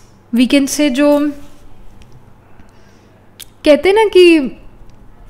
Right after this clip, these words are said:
ये इंजीनियर बनो या doctor बनो, pilot बनो,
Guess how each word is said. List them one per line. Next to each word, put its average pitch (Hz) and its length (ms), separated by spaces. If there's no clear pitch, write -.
ये 294 360
इंजीनियर 285 680
बनो 302 420
या 277 140
doctor 262 340
बनो, 277 400
pilot 247 300
बनो, 277 460